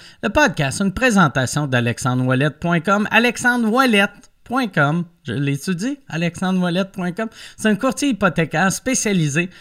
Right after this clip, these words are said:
dans la consolidation des dettes. Mettons, toi, t'as, tu dois, euh, dix mille, vingt mille, trente mille sur tes cartes de crédit. En plus, une deuxième hypothèque de vingt-cinq mille sur ta maison à vingt pour cent. Puis ça te stresse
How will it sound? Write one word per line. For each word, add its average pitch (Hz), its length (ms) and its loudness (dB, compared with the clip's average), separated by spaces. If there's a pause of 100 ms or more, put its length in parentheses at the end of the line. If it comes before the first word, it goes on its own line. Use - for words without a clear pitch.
(240)
dans 180 180 6
la 160 160 4
consolidation 170 1200 0
des 127 240 -2
dettes. 104 260 -8 (320)
Mettons, 254 300 0
toi, 247 300 0
t'as, 180 440 0
tu - 200 -8
dois, 202 240 2
euh, 160 300 6
dix 151 200 0
mille, 147 260 4
vingt 190 220 0
mille, 165 260 2
trente 190 300 2
mille 131 260 -2 (300)
sur - 140 -10
tes 156 160 4
cartes 180 260 2
de 147 120 2
crédit. 131 720 -2 (400)
En 175 160 6
plus, 226 320 -2
une 160 160 2
deuxième 214 420 2
hypothèque 160 560 -2
de 135 120 -2
vingt-cinq 131 640 -2
mille 143 280 -2
sur - 140 -12
ta 107 140 -4
maison 120 500 -2
à 110 100 0
vingt 151 220 -2
pour 120 220 -10
cent. 175 180 0 (320)
Puis - 80 -10
ça 208 200 0
te - 220 -4
stresse 202 560 0